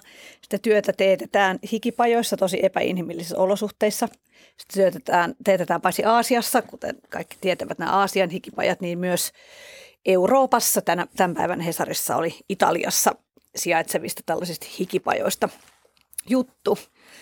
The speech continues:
Ja nämä, ö, vaatemerkit ja, ö, johtajat näissä firmoissa,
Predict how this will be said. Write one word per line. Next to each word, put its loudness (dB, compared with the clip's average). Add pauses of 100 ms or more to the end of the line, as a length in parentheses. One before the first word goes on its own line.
(200)
Ja 4
nämä, 6
ö, 4
vaatemerkit 2
ja, 2
ö, -4 (280)
johtajat 2
näissä -2
firmoissa, 2